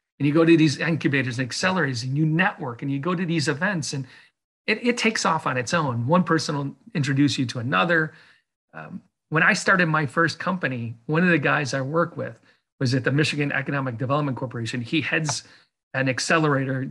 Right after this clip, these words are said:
in downtown Detroit called Tech Town. Uh, his name's Ned Stabler. And as I was leaving corporate America, he said, I would meet people, believe it or not, six thirty, seven in the morning to understand if I wanted to do this.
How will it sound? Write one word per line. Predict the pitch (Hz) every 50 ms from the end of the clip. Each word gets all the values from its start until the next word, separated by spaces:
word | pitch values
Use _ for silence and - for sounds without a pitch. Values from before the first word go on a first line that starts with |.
| 143 -
in | - 143 123
downtown | 131 131 135 143 120 131 131 127
Detroit | 120 117 - - 135 131
called | 120 - 123 120 117 -
Tech | - 254 262 -
Town. | - - - - - - - - _ _ _ _ _ _ _ _ _ _ _ _
Uh, | - 127 - -
his | 127 143 139 143
name's | 147 135 123 120
Ned | 113 131 131 123 117
Stabler. | - - 185 185 143 123 120 113
And | 123 123 117 113 - - - - - - _ _ _ -
as | 165 151 131
I | 180 165
was | 185 185 156 135 143
leaving | 156 170 196 196 165 165 151 147
corporate | 123 - 170 165 165 151 135
America, | 135 151 185 202 190 - 147 135
he | 120 139
said, | 131 - 131 117 120 - _ _ _ -
I | 139 156
would | 160 143 143
meet | 170 196 202 147
people, | - 165 139 135 127 120 120 - _ _ -
believe | 175 226 294 302
it | 233
or | 170
not, | 175 170 143 - -
six | - - 190 180 - -
thirty, | - 165 156 147
seven | 127 - 160 147 139 151 143
in | 139 135
the | 131
morning | 135 147 156 170 156 135 120 117 120 - - - _ _ _ _ _ -
to | 165
understand | 180 185 170 - - 160 156 147 139
if | 120
I | 143 135
wanted | 139 139 135 131 120 117 113
to | 165
do | 220 254 196
this. | 143 - - - - - -